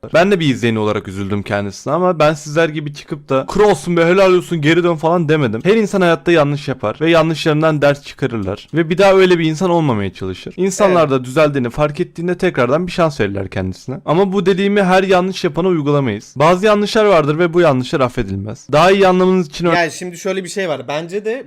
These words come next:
Speaker 2: bu konuda haklı. E, kriminal bir şey varsa ortada o affedilmez hocam.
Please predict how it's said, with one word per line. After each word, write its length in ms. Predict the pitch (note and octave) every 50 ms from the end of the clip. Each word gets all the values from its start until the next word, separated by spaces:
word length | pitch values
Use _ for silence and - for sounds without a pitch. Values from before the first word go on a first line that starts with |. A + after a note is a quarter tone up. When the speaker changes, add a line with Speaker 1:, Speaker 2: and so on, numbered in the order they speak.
| D#3 D3+
Speaker 2:
bu 60 | D#3+
konuda 360 | - F3 F3 F3+ E3+ F#3 E3
haklı. 460 | F3+ F#3 F3 F3+ - G3 G#3 C4 D4 _ _ _ _ _ _ _ -
E, 120 | E3 E3
kriminal 680 | - - F3+ G3 G3 G3 G3 G3 G3+ G#3 A3 A3 G3+ F3
bir 60 | G3
şey 220 | E3 - G#3 F#3 F3+
varsa 280 | G3+ A#3 A3+ - -
ortada 320 | G3 E3 D3+ D#3 A3 A#3+ D4+
o 140 | C#4 A#3+ A3+
affedilmez 580 | G#3+ A3 - A3 G3 F#3+ G3+ G3 G3 G3 F3
hocam. 280 | D3 C3 A#2+ B2 A2+